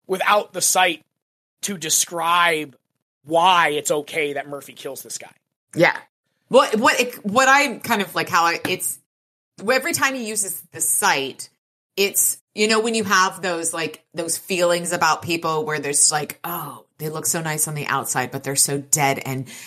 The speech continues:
Speaker 2: they're just a dead zombie inside." And his sight is
Speaker 1: Are you in my mirrors?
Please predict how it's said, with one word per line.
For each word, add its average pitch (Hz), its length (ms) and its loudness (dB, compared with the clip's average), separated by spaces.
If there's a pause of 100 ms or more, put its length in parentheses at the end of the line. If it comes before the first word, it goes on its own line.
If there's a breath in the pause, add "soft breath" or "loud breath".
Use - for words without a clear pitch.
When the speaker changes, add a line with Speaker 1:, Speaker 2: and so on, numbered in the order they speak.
(160 loud breath)
Speaker 2:
they're 165 160 2
just 165 240 4
a 160 100 2
dead 143 320 2
zombie 123 480 0
inside." - 560 -2 (380)
And 151 100 -4
his - 460 4 (260)
sight 156 420 2
is 160 280 0
Speaker 1:
Are 233 80 0
you - 20 2
in 466 120 2
my - 100 2
mirrors? 185 640 4